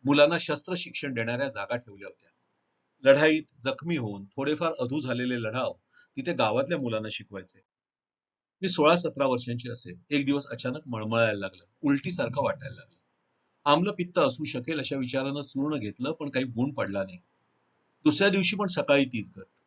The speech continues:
कोरड्या उलट्या यायला लागल्या. पुतळ्यानं मासाहेबांना जाऊन सांगितलं. मासाहेब आल्या, त्यांनी बघितलं आणि हसल्या. "थांब, वैद्यराजांना बोलावते," मला म्हणाल्या. वैद्य आले आणि त्यांनी सांगितलं या बातमीनं मी हरखूनच गेले. मी आई होणार होते.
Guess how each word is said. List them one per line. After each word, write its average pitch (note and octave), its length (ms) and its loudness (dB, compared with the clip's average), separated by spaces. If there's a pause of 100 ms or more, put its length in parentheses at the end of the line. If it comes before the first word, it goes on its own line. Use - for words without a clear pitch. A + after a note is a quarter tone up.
(320)
कोरड्या C#3 280 8
उलट्या C#3 320 4
यायला G#2 160 2
लागल्या. F#2 260 -16 (540)
पुतळ्यानं D3+ 460 6
मासाहेबांना A#2+ 560 -4
जाऊन A2+ 240 -10
सांगितलं. F#2+ 420 -16 (920)
मासाहेब C3+ 400 8
आल्या, C3 220 2
त्यांनी A#2+ 240 -4
बघितलं A#2+ 420 -4
आणि C#3+ 100 -4
हसल्या. G#2 380 -16 (280)
"थांब, B2+ 260 -2 (160)
वैद्यराजांना C3+ 560 4
बोलावते," G#2 480 -8 (220)
मला B2 200 2
म्हणाल्या. G2 340 -8 (800)
वैद्य D#3 280 6
आले D3+ 260 6
आणि B2+ 160 2
त्यांनी C3 220 -4
सांगितलं B2+ 480 -8
या C3+ 120 -2
बातमीनं A2 440 -8 (140)
मी B2+ 80 -4
हरखूनच B2 540 -6
गेले. F#2 220 -16 (800)
मी F3+ 180 2
आई A#2+ 180 2
होणार G#2+ 260 0
होते. F2+ 260 -10